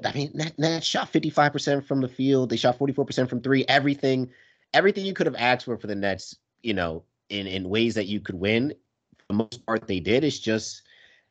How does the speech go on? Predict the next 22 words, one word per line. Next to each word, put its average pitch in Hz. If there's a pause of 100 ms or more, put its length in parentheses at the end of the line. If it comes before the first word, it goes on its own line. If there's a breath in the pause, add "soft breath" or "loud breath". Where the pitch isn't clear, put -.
(140)
the, 95 (120)
the, 107
the 101
little 113
things. 76
And 82
the 85
little 110
things 101
is 92
how 98
the 90
Nets 87
are 90
gonna 82 (180)
be 82
able 80
to 85
overcome 78
the 67
Sixers. 67
So 65